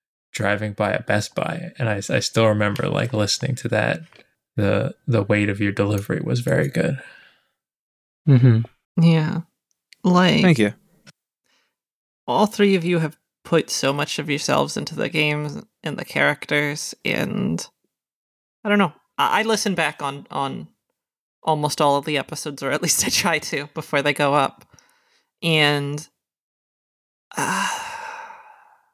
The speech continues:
Speaker 3: I don't know. If, if the i-, original idea of Salvage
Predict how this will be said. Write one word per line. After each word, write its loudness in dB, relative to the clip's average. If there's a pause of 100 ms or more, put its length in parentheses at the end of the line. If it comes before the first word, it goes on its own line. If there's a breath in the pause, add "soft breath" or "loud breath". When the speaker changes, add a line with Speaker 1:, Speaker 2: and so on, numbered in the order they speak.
(140)
Speaker 3:
I 2
don't 2
know. -2 (100)
If, -2
if -6
the 0
i-, 0
original 0
idea 0
of -2
Salvage -2